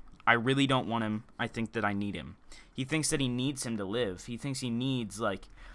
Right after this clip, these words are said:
this person to give him the honest truth so he can, like, guide others. Or not even guide others, but so,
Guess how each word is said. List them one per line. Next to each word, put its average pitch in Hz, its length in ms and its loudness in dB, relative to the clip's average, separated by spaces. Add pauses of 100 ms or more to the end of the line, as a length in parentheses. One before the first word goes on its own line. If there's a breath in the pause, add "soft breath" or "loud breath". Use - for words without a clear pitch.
(120 loud breath)
this 127 120 -6
person 139 400 4
to 113 80 -2
give 123 260 0
him 120 140 0
the 113 120 -2
honest 113 420 -2
truth 131 500 -6
so 127 220 -4
he 120 100 -6
can, 120 220 -4
like, 101 200 -2 (440)
guide 107 260 8
others. 101 520 -2
Or 107 280 -4 (120)
not 143 200 4
even 123 200 -2
guide 117 220 4
others, 131 320 -2
but 117 200 -6
so, 127 360 -2